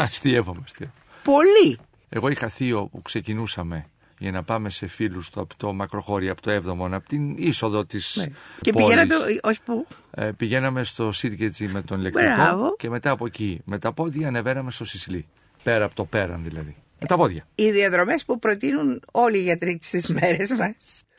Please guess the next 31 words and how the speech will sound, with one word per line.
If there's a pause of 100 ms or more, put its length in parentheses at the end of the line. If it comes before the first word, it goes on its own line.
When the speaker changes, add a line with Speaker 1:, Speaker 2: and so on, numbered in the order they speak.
(220)
Speaker 2:
για
να
μην
έχει
κανείς
προβλήματα
Speaker 1:
Ήταν
Speaker 2:
και
Speaker 1:
μια
Speaker 2:
με
την
Speaker 1:
πολύ (100)
Speaker 2:
καρδιά
Speaker 1:
ωραία
Speaker 2:
και
Speaker 1:
βόλτα
Speaker 2:
λοιπά.
Speaker 1:
που
με
εξηγούσε
την
ιστορία
της
πόλης,
γιατί
ήμουν
πιτσιρικάς
που
Speaker 2:
Μάλιστα.
Speaker 1:
τον
συνόδευα